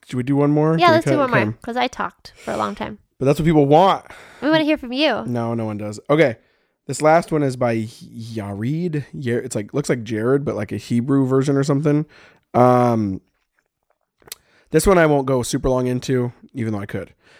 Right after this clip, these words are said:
Speaker 1: This one says,
Speaker 2: <laughs>
Speaker 1: "How do you navigate extended family's broken, quote unquote, Christian political belief system?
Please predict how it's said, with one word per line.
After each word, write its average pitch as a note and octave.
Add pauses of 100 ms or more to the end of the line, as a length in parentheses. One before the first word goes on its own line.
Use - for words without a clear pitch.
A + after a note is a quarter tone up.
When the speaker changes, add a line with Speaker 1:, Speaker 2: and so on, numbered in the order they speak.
(100)
Speaker 1:
This C3
one C#3+
says, A#2+
Speaker 2:
<laughs> G#2+
Speaker 1:
"How C#3
do D3+
you D#3+
navigate C3
extended A#2+
family's A#2
broken, A2+
quote A#2+
unquote, A2+
Christian A#2+
political A2
belief G#2
system? F#2+